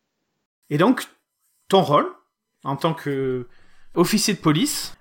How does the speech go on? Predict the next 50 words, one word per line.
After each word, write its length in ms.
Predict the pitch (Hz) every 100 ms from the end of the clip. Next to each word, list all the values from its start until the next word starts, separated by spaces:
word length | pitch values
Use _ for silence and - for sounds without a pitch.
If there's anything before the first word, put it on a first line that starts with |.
| -
ton 140 | 175 175
rôle 340 | 143 156 -
est 260 | - 135 143
de... 680 | 123 131 139 139 143 143 135
Euh, 240 | 113 107
bah, 120 | 107
tu 120 | 107 139
vas 60 |
l'apprendre 320 | 156 - 254
parce 120 | 139 -
que 80 |
c'est 140 | - 127
ton 120 | 139
premier 280 | - 285 185
jour. 280 | 151 - -
Félicitations, 680 | - 214 - 160 - 208
c'est 120 | 220 170
ton 140 | 143
premier 280 | - 226 156
jour. 340 | 139 175 - _ _ _ _ _ _ -
Et 440 | 147 147 147 143 -
tu 140 | 180
rentres 440 | 160 170 233 - -
finalement 600 | - 196 156 139 165 196 _ _ _ _ -
dans, 440 | 127 131 135 127 127
euh, 260 | 117 113
le 80 | 123
siège 260 | - 240 -
social 480 | 185 - 160 190 135
de... 440 | 120 120 113 110 107 101 98 _ 113
ou 80 |
le, 340 | 113 107 101 101 101 117
le, 320 | 113 113 107
le 80 | 107
centre 380 | - 170 - 139
de 140 | 127
com-, 500 | 120 151 135 131 131 127
le 60 |
siège 200 | - 185
social, 240 | - - 156
le 40 |
centre 220 | - 185
de 80 | 170
commande 320 | 156 147 170
de 60 | 139
la 80 | 120
D 120 | 139
G 140 | 135
S 140 | 117 -
I, 140 | 196